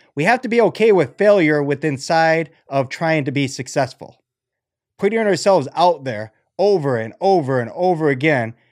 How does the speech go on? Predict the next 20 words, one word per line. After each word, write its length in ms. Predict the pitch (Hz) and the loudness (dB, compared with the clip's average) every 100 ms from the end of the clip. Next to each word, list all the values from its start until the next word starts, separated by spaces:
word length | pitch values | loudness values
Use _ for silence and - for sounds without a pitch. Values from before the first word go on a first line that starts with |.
| - | -14
attempt 440 | 120 - 202 180 131 | -12 -2 0 0 0
after 320 | 156 151 135 | -2 0 -4
attempt 420 | 117 - 170 139 | -6 -4 -4 -4
after 300 | 139 127 131 | -6 -4 -6
attempt, 580 | 110 - 180 123 - _ _ _ _ _ _ _ _ _ | -6 -6 -4 -4 -8 _ _ _ _ _ _ _ _ _
in 140 | 139 | -4
order 260 | 147 151 143 | -2 0 0
to 60 | 127 | -2
one 240 | 151 165 | -2 -4
time 460 | 165 151 143 135 - _ | -2 -2 -2 -4 -10 _
strike 560 | - - - 151 151 156 | -18 -16 -2 2 2 0
it 240 | 151 _ _ | -4 _ _
and 140 | 127 123 | -10 -8
get 140 | 131 | -6
the 60 | 123 | -6
result 360 | 120 113 117 | -6 -4 -6
that 100 | 107 | -6
you're 120 | 104 107 | -12 -12
going 200 | 95 87 | -12 -14
after. 360 | 80 - - | -20 -20 -20